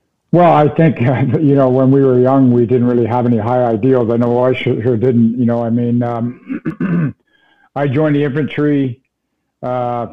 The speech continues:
for, uh, you know, to go out and meet people and get adventure, and I got plenty of that. So, um, you know, I've been, uh, I joined back in the nineties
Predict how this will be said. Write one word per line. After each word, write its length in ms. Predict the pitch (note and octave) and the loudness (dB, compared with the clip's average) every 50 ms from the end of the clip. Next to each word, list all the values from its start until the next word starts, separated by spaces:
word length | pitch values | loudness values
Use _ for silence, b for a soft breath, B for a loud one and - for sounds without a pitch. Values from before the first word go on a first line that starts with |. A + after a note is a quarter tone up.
| - _ | -14 _
for, 440 | - B2+ B2+ B2+ B2 A#2+ A#2+ A#2+ A#2+ | -8 -8 -6 -6 -6 -6 -6 -6 -6
uh, 240 | A#2+ A#2 A#2 A#2 A#2 | -6 -6 -6 -6 -4
you 100 | A#2 A#2+ | -4 -4
know, 140 | A#2+ A#2+ A#2+ | -4 -4 -6
to 80 | A#2+ | -6
go 280 | A2 A2 B2+ B2+ B2+ B2+ | -6 -6 -6 -4 -4 -4
out 80 | B2 B2 | -4 -4
and 160 | A#2+ A#2+ A#2 | -4 -4 -4
meet 200 | A#2+ B2 A#2 - | -4 -4 -6 -6
people 460 | - B2+ B2+ - C3 B2+ B2+ B2 A#2+ | -8 -8 -6 -6 -6 -6 -4 -4 -6
and 300 | A#2+ A#2 A#2 A2+ A2+ A2 | -6 -6 -6 -6 -6 -6
get 180 | B2+ B2 A#2+ A#2+ | -6 -6 -6 -6
adventure, 680 | A2 G2+ B2+ C3 A#2+ - - D3+ D3 C#3 C3 B2 B2 | -6 -6 -6 -8 -6 -6 -4 -4 -2 -2 -4 -4 -4
and 200 | A#2+ A#2 A#2 B2 | -4 -4 -4 -4
I 140 | A#2+ A#2+ A#2+ | -4 -6 -6
got 200 | A2 B2+ A#2 - | -6 -8 -8 -8
plenty 220 | - C3+ C3+ C#3 | -8 -6 -6 -4
of 140 | C3+ A#2+ G#2+ | -6 -6 -6
that. 260 | A#2+ C3 C#3 B2+ A#2 G#2 _ _ - | -6 -6 -6 -6 -8 -10 _ _ -10
So, 320 | B2 A#2 A2+ G#2+ G#2 - _ _ _ _ _ _ _ _ _ _ _ _ _ - | -10 -8 -8 -8 -10 -12 _ _ _ _ _ _ _ _ _ _ _ _ _ -10
um, 380 | B2 A#2+ A#2+ A#2 A2+ A2+ A#2 | -8 -8 -6 -6 -6 -4 -4
you 60 | A#2+ | -4
know, 120 | A#2 A#2 A#2 | -4 -4 -6
I've 140 | A#2+ A2+ G#2 | -6 -6 -6
been, 300 | C3+ C3 B2+ B2+ B2+ B2+ | -6 -4 -4 -2 -2 -2
uh, 240 | B2 B2 B2 A#2 - _ _ _ _ _ _ _ _ _ _ _ _ _ _ _ _ _ _ _ _ - | -4 -4 -6 -8 -10 _ _ _ _ _ _ _ _ _ _ _ _ _ _ _ _ _ _ _ _ -10
I 120 | B2 B2+ | -8 -4
joined 260 | B2 D3 C#3 C3 A2+ | -2 -2 -2 -2 -4
back 260 | A2+ C#3 C3+ C3+ - | -4 -4 -4 -4 -4
in 60 | C#3 B2 | -6 -4
the 60 | A#2+ | -4
nineties 520 | A#2+ B2+ C3+ D3 D3 C#3 D#3+ D#3+ D#3 B2+ | -4 -2 -2 -2 -2 0 0 0 -2 -4